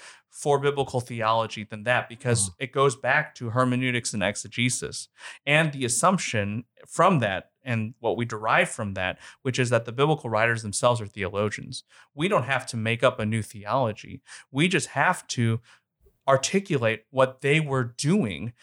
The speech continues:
Speaker 1: and that is theology, and that is God's theology for us, and that is all sufficient and all deep and profound and should elicit our worship.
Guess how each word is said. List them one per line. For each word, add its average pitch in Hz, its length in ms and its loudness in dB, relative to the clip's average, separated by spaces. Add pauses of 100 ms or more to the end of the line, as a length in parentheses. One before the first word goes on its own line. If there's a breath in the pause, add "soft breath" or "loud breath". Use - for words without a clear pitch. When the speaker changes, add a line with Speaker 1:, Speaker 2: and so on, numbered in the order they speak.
(160 soft breath)
Speaker 1:
and 135 200 0
that 156 320 2
is 175 340 0 (100)
theology, 117 720 0
and 127 160 -4
that 127 180 4
is 117 160 -6
God's 156 440 -2
theology 104 560 0
for 104 260 0
us, 110 280 2
and 123 260 2 (520 soft breath)
that 127 420 0
is 127 140 -6
all 127 200 4
sufficient 127 760 -2
and 117 160 -2 (120)
all 139 560 0 (180)
deep 147 320 0
and 120 180 0
profound 117 800 2 (340 loud breath)
and 117 380 2
should 135 400 2
elicit 127 520 0
our 110 140 0
worship. 120 640 -2